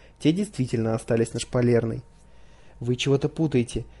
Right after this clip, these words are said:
Двенадцать и пятьдесят пять получается шестьдесят семь,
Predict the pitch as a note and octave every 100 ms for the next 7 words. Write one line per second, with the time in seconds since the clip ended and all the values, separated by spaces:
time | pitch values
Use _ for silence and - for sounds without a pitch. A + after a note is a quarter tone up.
0 | - A#2 A#2 A#2+ A#2+ C3+ C#3+ C3+ - C3+
1 | B2 D3 C#3 C3+ C3 D3 C3 C#3 - C3
2 | B2+ - C3+ C3 G3 A#2